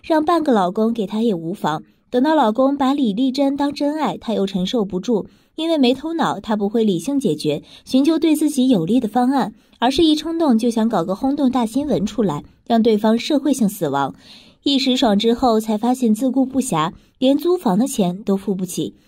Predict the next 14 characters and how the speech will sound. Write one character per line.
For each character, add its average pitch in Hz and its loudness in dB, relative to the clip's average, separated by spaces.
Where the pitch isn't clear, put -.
只 294 -2
好 285 0
出 254 -2
来 226 2
道 220 0
歉 208 0
求 214 -2
原 185 0
谅。 196 0
这 311 -2
边 277 4
道 277 4
完 226 4
歉， 220 0